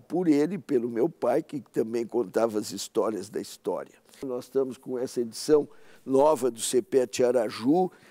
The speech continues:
que me honra muito, porque eu, eu vivi um ano na Alemanha,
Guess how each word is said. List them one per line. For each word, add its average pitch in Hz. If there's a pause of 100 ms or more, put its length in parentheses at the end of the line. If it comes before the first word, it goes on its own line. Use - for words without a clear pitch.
(380)
que 127
me 131
honra 131
muito, 139
porque 107
eu, 131 (460)
eu 123
vivi 131
um 147
ano 151
na 131
Alemanha, 131